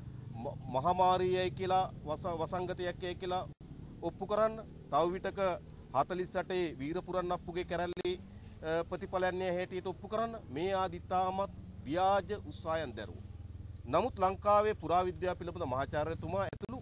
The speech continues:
ඒ වගේම අධිකරණ වෛද්‍ය නිලධාරිතුමා ඇතුළු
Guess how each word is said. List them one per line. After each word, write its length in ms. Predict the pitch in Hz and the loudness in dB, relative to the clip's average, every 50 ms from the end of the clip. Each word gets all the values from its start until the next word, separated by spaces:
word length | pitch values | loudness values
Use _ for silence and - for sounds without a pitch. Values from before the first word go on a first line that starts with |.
| - - - - - - - - - - - - - | -10 -12 -14 -14 -14 -14 -14 -14 -14 -12 -12 -10 -6
ඒ 140 | - 156 | -2 0
වගේම 340 | 160 170 170 180 185 180 175 180 180 170 156 98 - - - - - - | 2 2 4 4 4 4 4 4 4 4 2 2 -2 -8 -10 -10 -10 -6
අධිකරණ 440 | - - 139 151 185 202 196 190 185 | -2 -2 0 0 2 0 2 2 4
වෛද්‍ය 300 | 170 160 165 156 175 180 170 - | 4 4 4 4 0 -2 -2 -2
නිලධාරිතුමා 640 | 165 160 165 165 175 175 170 175 - 170 175 170 | -6 -6 -2 0 2 2 2 0 -2 0 0 2
ඇතුළු 420 | 147 135 135 - 196 220 262 262 | 2 2 0 -2 -4 -4 -6 -8